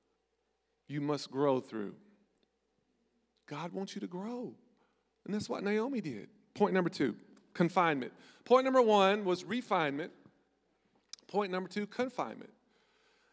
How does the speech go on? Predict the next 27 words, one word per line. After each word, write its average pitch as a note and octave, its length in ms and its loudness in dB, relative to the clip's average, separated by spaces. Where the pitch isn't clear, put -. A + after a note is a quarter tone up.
I'll F#3 140 0
never, G#3 280 2
nineteen A#3+ 540 0
ninety-two, G3+ 440 -2
I D3 40 -2
blow D#3 180 -2
my D#3 100 -4
left D#3 440 -6
knee, C3 260 -8
A C#3+ 120 -2
C C#3 200 -2
L. - 140 -4
Anybody E3+ 220 0
ever D#3 100 0
blow D#3 220 -2
an D3+ 80 -4
A D3+ 120 -6
C D3+ 180 -10
L? D3+ 180 -10
Oh, D3 120 -10
Lord, A#2 300 -8
we B2 60 -8
got B2 200 -12
some G#2+ 160 -18
here. G#2 100 -14
That's A2+ 180 -18
right, A2+ 220 -12